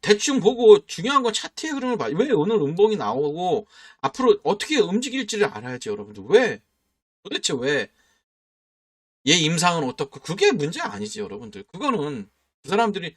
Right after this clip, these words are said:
바이오 전문가들이 해야 될 거고, 저는 주식 전문가이기 때문에 이 주식이 어떻게 돼야 될지에 대한 설명을 드리면 되잖아요, 여러분. 그쵸? 맞아요, 안 맞아요? 맞잖아. 제가 앞에서 추천 종목들 말씀드렸잖아.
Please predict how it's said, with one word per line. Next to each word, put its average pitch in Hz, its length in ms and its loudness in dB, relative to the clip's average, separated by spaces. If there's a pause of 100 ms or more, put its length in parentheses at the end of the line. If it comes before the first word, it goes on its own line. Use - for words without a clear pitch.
(140)
바이오 196 280 6
전문가들이 156 520 -4
해야 196 140 -4
될 180 160 -8
거고, 135 140 -6
저는 202 240 -4
주식 202 260 -8
전문가이기 175 420 -2
때문에 185 320 -4 (360)
이 254 100 -4
주식이 254 320 0
어떻게 214 360 0
돼야 156 200 0
될지에 143 320 -2
대한 120 180 -6
설명을 190 440 -6
드리면 135 260 -12
되잖아요, 98 320 -20
여러분. 90 140 -20 (240)
그쵸? 202 260 -10 (320)
맞아요, 151 300 2
안 107 80 -6
맞아요? 110 200 -10
맞잖아. 175 640 -4 (380)
제가 262 220 8
앞에서 233 400 4
추천 277 300 -6
종목들 220 720 2
말씀드렸잖아. 139 1080 -6